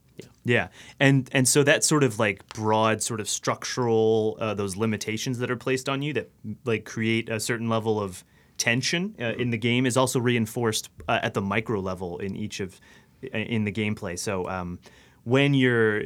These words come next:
like, eh, the game is sort of broken up into days. That's, like, the unit of play. And you go through a sort of fictional twelve-hour workday, which is really something,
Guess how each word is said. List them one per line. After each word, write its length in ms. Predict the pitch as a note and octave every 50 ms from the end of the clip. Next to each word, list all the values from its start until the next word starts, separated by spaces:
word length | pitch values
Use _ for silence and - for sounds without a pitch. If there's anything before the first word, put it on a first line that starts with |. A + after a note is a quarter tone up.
| - -
like, 180 | B2 A#2+ A2+ -
eh, 100 | - C3+ -
the 160 | D3+ C3+ C3
game 240 | A#2+ D#3 E3 D#3+ C#3+
is 80 | C3
sort 160 | - D3 C3+ A#2+
of 100 | G#2+ F#2
broken 360 | A2+ A2+ A#2 A2+ A2+ B2 A2+
up 180 | A2 A2 G#2+
into 260 | A#2+ A2 A2 - - G2+
days. 540 | F#2 - G2+ F2+ F#2 F#2+ A2 C#3 D#3+ -
That's, 180 | - A2 A2 -
like, 200 | A#2 A2+ A2 -
the 100 | - A2
unit 440 | F#2 F#2 G2+ G#2 G2+ G#2+ G#2+ - -
of 280 | - G#2+ G#2+ F#2+ -
play. 500 | - - - G#2 F#2+ G2 G2+ A#2 D3 F3 - - - - - - - -
And 100 | C3 C3
you 200 | C3 C3+ B2+ B2
go 260 | A#2 D#3 D#3+ E3 D#3
through 280 | D3 D3 C3+ C3+ C3 B2
a 60 | A#2
sort 160 | - C3 A2+
of 80 | G2+ -
fictional 480 | - - C3 - - - G2 A2+ A2 G2
twelve-hour 600 | - - A2+ G#2+ G#2+ G#2 G2 G2 F#2+ F#2+ F#2+ F#2+
workday, 560 | F2+ F#2+ G2 G2+ F#2+ - - G#2+ F#2+ F#2 F#2 F#2
which 200 | F#2+ G2 F#2+ -
is 140 | F#2+ F2+ F#2+
really 260 | G2 G2 G2 F#2+ F#2
something, 420 | - G#2+ G2 - G2 F#2 F#2 F2+